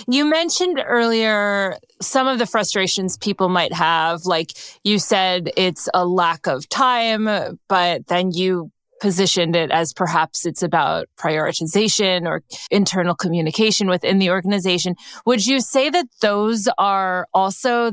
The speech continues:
the main reasons for burnout in the movement?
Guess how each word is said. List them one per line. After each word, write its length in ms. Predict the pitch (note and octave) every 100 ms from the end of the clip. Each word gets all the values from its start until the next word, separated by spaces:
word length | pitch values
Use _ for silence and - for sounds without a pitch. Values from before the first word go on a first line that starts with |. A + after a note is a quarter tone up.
| F#3+
the 240 | F#3+ F#3+
main 320 | F#3 F#3 F#3+
reasons 640 | F#3 F3+ F#3 G3 F#3+ F#3 -
for 220 | - F3+
burnout 680 | D#3+ E3+ F3+ A3+ B3 C4 - -
in 160 | C4+
the 40 | C4+
movement? 560 | C#4 B3+ C#4 C#4 C4+